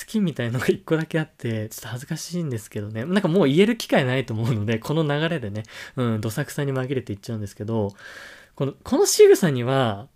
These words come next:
まだ世の中には名前がついてないんですよ。うん。そう。別に、男性女性問わずに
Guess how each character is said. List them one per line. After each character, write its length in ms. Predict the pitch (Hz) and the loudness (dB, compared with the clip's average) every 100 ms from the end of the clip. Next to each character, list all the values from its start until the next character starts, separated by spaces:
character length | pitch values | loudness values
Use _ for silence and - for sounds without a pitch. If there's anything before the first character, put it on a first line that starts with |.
| - | 0
ま 140 | 175 233 | 4 6
だ 80 | |
世 140 | 151 147 | 6 8
の 140 | 254 | 8
中 260 | 330 - 131 | 6 4 2
に 140 | 120 | 0
は 100 | 110 | 0
名 140 | 117 147 | 2 6
前 240 | 226 220 | 6 6
が 100 | 220 | 2
つ 180 | 220 240 | 0 -2
い 80 | - | 0
て 100 | 110 | 0
な 160 | 147 | 2
い 40 | 170 | 2
ん 80 | |
で 80 | 117 | 0
す 160 | 101 - | -4 -8
よ。 160 | 98 - _ - | -10 -12 _ -6
う 60 | 120 | -4
ん。 280 | 110 98 - _ _ _ - _ _ _ | -2 -4 -8 _ _ _ -20 _ _ _
そ 280 | - 123 101 - | -6 -2 -2 -6
う。 40 | - | 0
別 140 | 202 226 | 2 2
に、 480 | - _ - 202 151 | -2 _ 0 2 4
男 240 | 262 311 | 4 4
性 160 | 320 269 | 2 2
女 120 | 285 | 2
性 100 | 277 | 0
問 180 | - 277 | 2 0
わ 60 | |
ず 140 | 131 113 | 2 -2
に 240 | 101 | -4